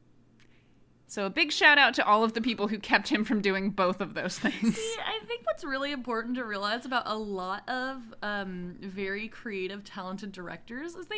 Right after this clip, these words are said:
Speaker 2: really need someone to be like, "This is a good idea, maybe not this one." Like, they need their editors.
Speaker 1: Yeah, yeah, most of them really do. Although this was also edited by him.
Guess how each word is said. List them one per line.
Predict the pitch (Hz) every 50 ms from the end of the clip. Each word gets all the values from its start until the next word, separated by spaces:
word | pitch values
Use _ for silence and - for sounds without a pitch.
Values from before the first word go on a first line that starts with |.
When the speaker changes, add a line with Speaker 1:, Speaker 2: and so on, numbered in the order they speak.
| 403
Speaker 2:
really | 403 440 453 494 466 381 359
need | 302 262
someone | - 269 233 226 226 220 220 214
to | 208
be | 202 208 202
like, | 196 202 196 196 196 - - - - - -
"This | - 453 453 -
is | - 508 494
a | 440
good | - 349 285
idea, | 269 247 226 214 202 196 190 180 180 180 180 180 - - - - 480 571 571 554 539
maybe | 508 466 427 381 330 285
not | 247 226 202 196
this | - - 175 -
one." | 262 226 226
Like, | 302 339 330
they | - 466 403
need | 349 294 269 226 190
their | 190 175 -
editors. | 175 - 90 87 90 87 95 92 190 - - - - - - - - - -
Speaker 1:
Yeah, | 226 220 220 220 214 214 202 196 185 175 170 - - -
yeah, | 202 226 240 220
most | 226 240 247 - -
of | 247 226
them | 220 202 190
really | 185 180 180 170
do. | 170 175
Although | 202 262 254 311
this | 285 359 - 330
was | 320 285
also | 254 294 320 294 349 277
edited | - 247 320 381 254 190 147 -
by | 143 -
him. | 170 170 - - - - 220